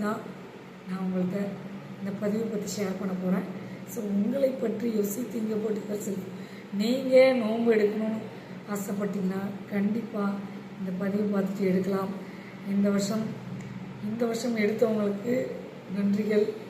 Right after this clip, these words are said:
வாழ்த்துக்கள். அடுத்த வருஷம் எடுக்க போறவங்களுக்கு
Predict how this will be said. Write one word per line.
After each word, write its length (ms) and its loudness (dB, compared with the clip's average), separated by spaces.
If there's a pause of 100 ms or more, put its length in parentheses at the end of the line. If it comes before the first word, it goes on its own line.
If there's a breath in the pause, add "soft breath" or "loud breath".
(120)
வாழ்த்துக்கள். 640 4 (760 loud breath)
அடுத்த 280 4
வருஷம் 300 6
எடுக்க 240 2
போறவங்களுக்கு 580 4